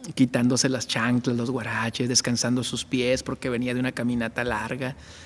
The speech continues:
Y Marta, pues, bien entrada, ¿no? Haciéndole comida, dándole ahí una, no sé, una, una Coca Cero, una Coca Light <laughs> al Señor, dándole una botanita, unas papitas, haciendo cosas para que él se sintiera a gusto,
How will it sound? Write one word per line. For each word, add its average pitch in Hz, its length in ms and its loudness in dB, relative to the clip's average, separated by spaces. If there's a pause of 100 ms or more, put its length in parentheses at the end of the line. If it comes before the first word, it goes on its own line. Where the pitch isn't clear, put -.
(240)
Y 143 100 10
Marta, 147 480 6 (360)
pues, 127 140 6
bien 131 160 8
entrada, 175 480 6
¿no? 160 140 6
Haciéndole 147 460 4
comida, 135 720 4 (360)
dándole 127 380 6
ahí 120 220 4
una, 127 200 6
no 123 100 4
sé, 120 320 2
una, 120 320 4 (960)
una 127 200 6
Coca 127 240 2
Cero, 123 320 0
una 123 120 2
Coca 127 220 0
Light 123 340 0 (200)
<laughs> - 220 0
al 131 100 2
Señor, 131 540 0 (460)
dándole 123 300 8
una 123 100 8
botanita, 117 540 2
unas 123 200 6
papitas, 120 800 -2 (340)
haciendo 147 380 6
cosas 160 400 6
para 135 220 2
que 127 180 0
él 120 60 0
se - 60 -2
sintiera 131 380 0
a - 20 -2
gusto, 127 500 0